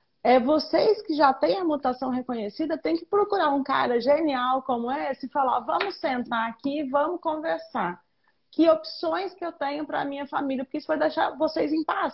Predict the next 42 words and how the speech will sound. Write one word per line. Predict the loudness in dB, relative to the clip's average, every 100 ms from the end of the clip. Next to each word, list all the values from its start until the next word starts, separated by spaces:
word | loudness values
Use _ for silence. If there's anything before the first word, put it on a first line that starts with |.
| -6
Então, | -4 -2 0
a | 0 0
ideia | 2 2 2
da | 0 0
live, | 2 2 0 -4
com | -4 -4
toda | 0 0 0
essa | -6
explicação | -8 -6 -4 -2 -2
que | -2
o | 0
Rodrigo | 0 0 -2 0
deu, | 2 2
é | 0
que | -2
vocês | -2 0
entendam | 0 0 4 4 4
isso. | 2 -2 -10 _ _ _ _
Fiz | 4 4 2
o |
teste, | 2 4 2 2
não | 0 0
vou | 0
ficar | -2 2
com |
ele | 2 2
na | 0
mão. | 0 0 -2 -8 _ _ _
Vou | 0 2
procurar | 0 2 2 2
um |
especialista | 0 -2 -2 0 0 0 -2 -2 0
gabaritado | 4 4 4 2 0 -4 -4 -4 -2 -2 -4
pra | -6 -6
me | -4
dizer | -4 -6 2 4 4
o |
que | 0 -6
que |
eu | -4
vou | -2 -2
fazer. | -4 -6 -4 -4 -4